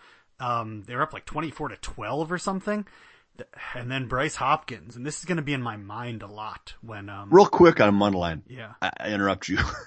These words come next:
Speaker 2: <laughs> Did, don't you think of all eight teams, it felt like Mundelein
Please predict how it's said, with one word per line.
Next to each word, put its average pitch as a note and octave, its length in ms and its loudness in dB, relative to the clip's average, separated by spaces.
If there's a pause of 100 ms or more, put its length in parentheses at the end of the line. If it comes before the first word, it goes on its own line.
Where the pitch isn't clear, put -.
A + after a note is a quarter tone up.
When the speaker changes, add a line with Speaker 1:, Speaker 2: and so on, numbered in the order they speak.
(120)
Speaker 2:
<laughs> - 420 -14
Did, F3+ 220 6
don't G#3+ 220 6
you A#3 80 4
think F3 240 6
of - 160 4
all A#2+ 340 6
eight A#2+ 300 0
teams, A2 480 0
it F#2+ 120 -8 (140)
felt A2+ 220 4
like G2+ 300 0
Mundelein G2 1160 2